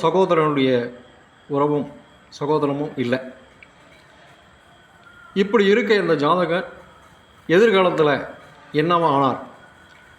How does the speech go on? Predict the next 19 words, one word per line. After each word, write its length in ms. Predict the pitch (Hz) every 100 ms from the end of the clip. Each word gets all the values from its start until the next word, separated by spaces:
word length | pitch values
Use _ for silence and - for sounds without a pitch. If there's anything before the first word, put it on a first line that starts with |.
| - 131 160
லக்னத்துக்கு 680 | 202 262 254 240 214 - 262 254 - - -
பத்தாம் 480 | 156 - 220 220 214 220 - - 156
இடத்துல 340 | 151 156 156 214 - - - - - - -
சுக்கிரன் 420 | 170 - 185 185 151
உச்சம். 260 | 135 117 104 - - - - - - - - - - - - - -
அதே 160 | 165 254 233
மாதிரி 260 | 208 180 156 131
ராசிக்கு 640 | 175 254 269 262 - 262 269 - - - - - - - - - - - - - 165
பத்தாம் 360 | 156 214 196 170
இடத்துல, 280 | 139 139 127 - - - - -
ராசிக்கு 340 | 147 170 190 156
பத்து 160 | 156 147
பாருங்க, 220 | 156 165 151
ஏழு, 120 | 151 151
எட்டு, 180 | 139 156 160
ஒன்பது, 220 | 143 156 156
பத்து, 220 | 127 - 135 147
பத்தாம் 320 | 139 165 160
அதிபதி 320 | 151 165 190